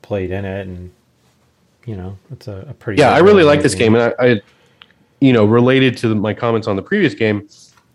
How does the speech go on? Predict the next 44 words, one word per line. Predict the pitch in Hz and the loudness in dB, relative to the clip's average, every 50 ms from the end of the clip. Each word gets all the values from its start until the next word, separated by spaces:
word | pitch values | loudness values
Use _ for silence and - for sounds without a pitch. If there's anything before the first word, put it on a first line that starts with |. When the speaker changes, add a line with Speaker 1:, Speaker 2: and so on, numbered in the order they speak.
| _ _ _ _ _ _ - - _ _ - | _ _ _ _ _ _ -20 -20 _ _ -2
Speaker 2:
I | 139 170 | 0 2
don't | 208 208 175 151 | 2 2 2 2
think | 175 156 139 107 | 2 0 0 0
the | 127 113 | -2 -4
crank | - - 147 143 147 143 143 147 139 131 | -4 -4 -8 -6 -4 -2 -2 -2 -2 -4
is | 104 90 | -6 -6
necessary | 92 107 127 147 147 - 160 - - 180 175 180 | -6 -6 -6 -6 -6 -8 -10 -6 -4 -4 -4 -4
for | 170 180 | -4 -4
this | 180 185 - | -6 -6 -4
game, | - 185 185 185 175 | -4 -4 -4 -2 -2
but | 147 117 | -4 -4
I | 107 | -4
think | - - 156 151 131 | -4 -4 -4 -4 -4
it | 110 | -4
makes | 120 123 120 - | -4 -6 -6 -8
it | 117 101 | -10 -10
more | 113 101 95 - | -8 -10 -10 -12
fun. | _ - - 104 101 92 80 85 85 _ _ - 165 | _ -6 -4 -4 -4 -4 -6 -10 -14 _ _ -4 -2
Speaker 1:
Yeah. | 151 131 110 - | -2 -2 -2 -4
Speaker 2:
I, | 120 - - - - - | -6 -6 -8 -8 -6 -2
I | 127 139 | 2 2
would | 151 156 123 | 2 2 2
liken | 123 127 139 147 - 156 147 | 2 0 0 0 0 0 0
it | 147 139 147 | 0 0 0
to | - 135 123 | 0 2 2
a | 113 | 2
racing | 101 120 127 143 143 - 147 135 123 | 2 0 -2 -2 -2 -2 -2 -2 0
game | 113 113 110 110 110 | 0 0 0 -2 -2
that | 110 87 | -4 -6
you | 107 113 104 | -8 -8 -8
can | 107 101 | -8 -8
play | - - 107 104 104 104 | -6 -4 -2 -2 0 -2
with | 98 95 - | -4 -4 -4
a | 107 95 - | -6 -6 -6
controller | - 104 98 - 135 127 127 127 127 123 | -8 -10 -6 -2 0 2 2 2 2 0
or | - 117 123 127 | 0 0 0 0
you | 117 | 0
can | 110 98 | -2 -2
play | 104 101 98 | -2 -4 -4
with | 98 92 | -4 -6
a | 87 | -8
steering | - - - 156 175 110 85 82 | -8 -4 -2 0 0 0 -2 -4
wheel. | 85 76 76 - 107 | -6 -10 -10 -10 -10
Speaker 1:
Mm-hmm. | 95 107 107 | -10 -10 -10